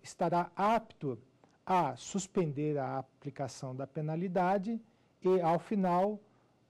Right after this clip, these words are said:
anulá-las por desrespeito às garantias constitucionais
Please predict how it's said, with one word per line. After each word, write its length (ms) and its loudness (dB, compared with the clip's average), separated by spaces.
anulá-las 920 2
por 240 2
desrespeito 1080 -2
às 500 -4
garantias 680 -2
constitucionais 1200 -4